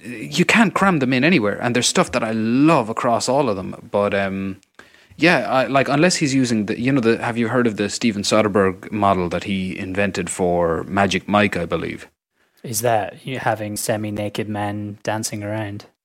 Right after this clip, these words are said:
Speaker 1: That's it,
Speaker 2: That's a
Speaker 1: semi-naked
Speaker 2: good,
Speaker 1: na-,
Speaker 2: that is a good plan.
Speaker 1: It's just
Speaker 2: It's a good
Speaker 1: making
Speaker 2: business
Speaker 1: it, like,
Speaker 2: plan.
Speaker 1: it's, yeah, it's, uh, the idea was to make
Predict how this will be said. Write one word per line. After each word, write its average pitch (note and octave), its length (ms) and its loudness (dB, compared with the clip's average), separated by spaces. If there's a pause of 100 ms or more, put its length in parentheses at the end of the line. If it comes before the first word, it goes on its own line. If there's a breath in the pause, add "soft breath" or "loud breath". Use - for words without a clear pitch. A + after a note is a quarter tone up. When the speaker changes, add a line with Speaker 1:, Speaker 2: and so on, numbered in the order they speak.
(280)
Speaker 1:
That's A#2 300 0
it, A2 140 2
Speaker 2:
That's - 100 -8
a - 20 -6
Speaker 1:
semi-naked A#2+ 440 2
Speaker 2:
good, G#2 500 -4
Speaker 1:
na-, G#2+ 80 -2
Speaker 2:
that A#2 100 0
is G#2+ 100 -6
a G#2 60 -8
good G#2+ 160 -10
plan. G2+ 420 -8 (720)
Speaker 1:
It's B2 140 -10
just G#2 180 2
Speaker 2:
It's - 20 -4
a - 20 -4
good A#2 80 2
Speaker 1:
making A#2 340 4
Speaker 2:
business G#2 120 -2
Speaker 1:
it, G#2 60 -4
like, F#2+ 220 0
Speaker 2:
plan. G2 140 -10 (560)
Speaker 1:
it's, C3+ 320 -2
yeah, A#2 260 4
it's, - 200 -4
uh, B2 220 -6
the A#2 240 0
idea B2 640 2
was G2+ 520 -4
to - 140 -4
make G#2+ 360 2